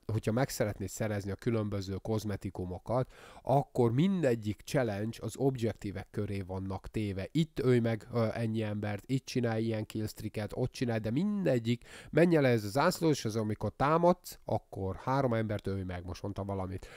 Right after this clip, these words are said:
Amikor védesz, akkor ölj meg ennyi embert. Szóval mindegyik objektív köré van helyezve, így értelme van annak, hogy megsz-, hogy játsz a játéka. Kell a kozmetikum, játsz az objektívot. Ha már az objektívot játszod, akkor játsz jól,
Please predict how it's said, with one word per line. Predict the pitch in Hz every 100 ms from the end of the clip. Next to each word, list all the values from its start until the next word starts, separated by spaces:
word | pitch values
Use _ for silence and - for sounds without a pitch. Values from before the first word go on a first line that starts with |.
| - 165
Amikor | - 117 120 - 113
védesz, | 131 175 185 185 175
akkor | 139 - 127
ölj | 117 113
meg | 110
ennyi | 113 104 98
embert. | 95 95 101 -
Szóval | 113 180
mindegyik | 220 160 123
objektív | 139 127 117 107 - -
köré | - 120 113
van | 101 95
helyezve, | 92 123 117 107 104
így | 104 101 -
értelme | 131 151 - 127 107 98
van | 92 95
annak, | 90 101 92 87 90 - - - - - -
hogy | 120 120 123 - - -
megsz-, | 117 123 - - 113 107
hogy | 117 101
játsz | 113 123 - 107
a |
játéka. | 101 104 101 101 -
Kell | 95 147 165
a | 139
kozmetikum, | - 120 160 180 190 - 220 185 _
játsz | 101 98 -
az | 135 156
objektívot. | 151 127 117 - 104 90 87 - -
Ha | 123
már | 117 120
az | 120
objektívot | 233 - 151 147 117 107
játszod, | 107 107 - 175 208 -
akkor | - 120 147 120
játsz | 117 110 107 101
jól, | 101 107 135 180